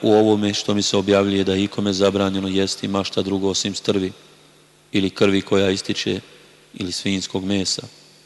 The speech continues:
To je doista pogano, ili što je kao grijeh zaklan u nečije drugo, a ne u Allahovo ime. A onome ko bude primoran ali ne iz želje, samo toliko da glad utoli. Gospodar tvoj će doista oprostiti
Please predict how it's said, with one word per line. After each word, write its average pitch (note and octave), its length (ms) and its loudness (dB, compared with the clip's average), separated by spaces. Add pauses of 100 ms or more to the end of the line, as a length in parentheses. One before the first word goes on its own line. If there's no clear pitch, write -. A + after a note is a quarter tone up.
(600)
To G2 140 0
je F#2+ 60 2
doista G2 360 2
pogano, F#2+ 440 -2 (960)
ili G#2 160 0
što G#2+ 200 2
je G#2 60 6
kao G#2 220 2
grijeh G#2 420 2
zaklan F#2+ 440 0
u F#2+ 80 -2
nečije G2 320 -2
drugo, F#2+ 320 -2 (840)
a - 80 -4
ne F#2 120 0
u F#2 120 2
Allahovo F#2 540 0
ime. F#2+ 200 -6 (1120)
A G#2 120 0
onome A2+ 320 2
ko A2+ 140 -2
bude A2+ 240 4
primoran G2 640 0 (640)
ali F#2 140 -2
ne G2 140 2
iz F#2+ 100 0
želje, F#2+ 380 0 (680)
samo G2 260 -2
toliko F#2+ 400 -2
da G2 100 2
glad G2 340 0
utoli. F#2+ 360 -10 (1080)
Gospodar G2+ 480 2
tvoj G2+ 240 4
će - 140 -2
doista G2 400 2
oprostiti G2 680 -4